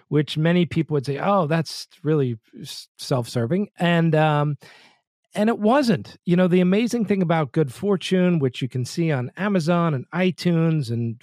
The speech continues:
you know, all of the digital platforms, uh, with the exception of Netflix, for some reason, they just keep not wanting to take it. The, um, the exciting thing about that film is it, it shows a guy who grew up in gangs. He grew up homeless. He grew up,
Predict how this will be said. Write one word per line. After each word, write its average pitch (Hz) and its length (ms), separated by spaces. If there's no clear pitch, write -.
you 151 100
know, 127 200
all 165 260
of 139 140
the 143 80
digital 135 340
platforms, 139 840
uh, 127 380
with 131 120
the 135 80
exception 175 480
of 180 120
Netflix, - 500
for - 160
some 123 260
reason, 117 300
they 120 140
just - 600
keep 147 280
not 135 260
wanting 131 240
to 107 60
take 147 240
it. - 80
The, 185 380
um, 156 400
the 180 120
exciting 247 360
thing 208 140
about 180 160
that 160 120
film 165 240
is 139 140
it, - 160
it 156 160
shows 254 480
a 165 80
guy 175 320
who 165 120
grew 156 180
up 175 120
in 160 120
gangs. 147 380
He 131 80
grew 143 160
up 139 80
homeless. 170 680
He 151 220
grew 151 300
up, 147 280